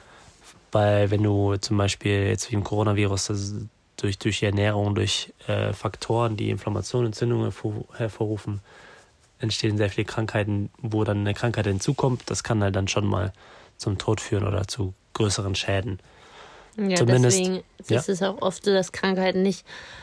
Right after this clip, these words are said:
Speaker 2: oft auch nicht alleine sind, sondern dass man auch immer Beibeschwerden hat oder andere Sachen bekommt, weil einfach schon generell,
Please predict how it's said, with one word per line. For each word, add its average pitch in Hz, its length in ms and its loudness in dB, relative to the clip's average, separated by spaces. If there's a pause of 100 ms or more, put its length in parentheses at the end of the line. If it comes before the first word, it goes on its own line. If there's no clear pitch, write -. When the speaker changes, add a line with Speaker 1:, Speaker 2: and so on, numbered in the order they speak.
(200)
Speaker 2:
oft 202 220 0
auch 185 120 4
nicht 196 180 2
alleine 190 420 4
sind, 220 160 2
sondern 190 260 4
dass 180 160 0
man 180 140 2
auch 180 100 -2
immer 190 200 2
Beibeschwerden 190 1040 0
hat 196 140 -2
oder 170 220 0
andere 208 200 2
Sachen 202 260 2
bekommt, 190 320 0
weil 175 100 2
einfach 185 280 0
schon 180 220 0
generell, 185 760 4